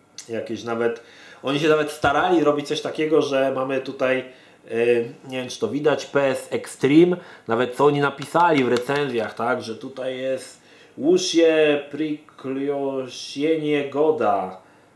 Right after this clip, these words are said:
Żurnał P S Extreme, także to była gruba, gruba opcja była, nie? Nawet mamy animated, animated violence, animated blood tutaj, zobaczcie, to wszystko, żeby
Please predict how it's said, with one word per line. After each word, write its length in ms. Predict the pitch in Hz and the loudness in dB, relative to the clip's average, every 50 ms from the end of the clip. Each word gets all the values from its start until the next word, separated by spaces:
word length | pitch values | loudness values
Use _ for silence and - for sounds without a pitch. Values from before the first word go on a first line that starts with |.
| _ _ _ _ _ - | _ _ _ _ _ -12
Żurnał 680 | 107 110 151 185 180 170 170 170 165 160 156 156 151 | -2 4 4 6 6 6 4 2 4 4 6 4 4
P 320 | 151 - 160 156 143 143 | 4 2 4 4 4 4
S 200 | 139 - - - | 2 0 -4 -6
Extreme, 840 | 139 139 - - - - 151 147 147 135 123 113 107 104 98 95 95 | -6 -6 -8 -10 -6 0 2 2 2 2 0 -2 -4 -6 -10 -10 -10
także 500 | 95 - 110 110 113 117 117 117 120 120 | -8 -8 -8 -6 -6 -6 -4 -4 -2 -2
to 200 | 120 - 127 139 | -2 -2 -2 -4
była 220 | 139 135 135 135 135 | -2 -4 -4 -4 -4
gruba, 500 | 131 123 131 139 160 160 147 131 117 113 | -4 -2 0 2 2 2 2 0 -2 -2
gruba 320 | 135 147 156 151 - 131 | 0 0 0 2 2 2
opcja 400 | 131 135 135 - - - 117 110 | 2 2 0 -4 -6 -6 -4 -2
była, 260 | 113 110 107 107 104 | -2 -2 -2 -2 -2
nie? 120 | 107 117 120 | -4 -4 -2
Nawet 220 | 123 127 120 123 | -2 -2 -2 0
mamy 320 | 135 135 139 143 139 131 - - - - - - | 0 0 0 0 -2 -4 -4 -6 -12 -20 -14 -6
animated, 680 | - 127 131 139 139 139 139 139 151 143 - 135 - 117 117 - - | -4 -4 -2 -2 -2 0 0 0 0 0 -2 -4 -4 -4 -10 -10 -6
animated 580 | 135 131 131 139 139 143 147 147 143 139 117 113 | -6 -4 -4 -2 -2 0 0 0 -2 -4 -10 -10
violence, 580 | 104 117 131 139 156 160 156 156 156 156 139 | -6 -2 0 2 4 4 4 2 0 -2 -4
animated 880 | 127 123 123 123 131 139 147 143 - - 139 135 139 135 - - - - 131 131 135 135 - - | -6 -6 -6 -4 -4 -2 -2 -2 -2 -2 -2 -2 -2 -4 -8 -14 -16 -10 -6 -4 -4 -4 -4 -4
blood 520 | 120 120 123 131 135 156 165 170 165 - - | -2 0 2 2 4 2 2 0 -2 -6 -6
tutaj, 440 | 147 139 139 139 131 127 123 123 120 | -6 -6 -4 -4 -4 -4 -4 -6 -6
zobaczcie, 500 | 120 117 120 123 139 135 - - 123 107 | -8 -8 -8 -6 -8 -8 -8 -8 -10 -10
to 120 | - 117 | -10 -12
wszystko, 280 | - - 156 156 143 127 | -10 -6 -6 -4 -2 -2
żeby 320 | 139 135 147 151 147 | 0 4 4 4 4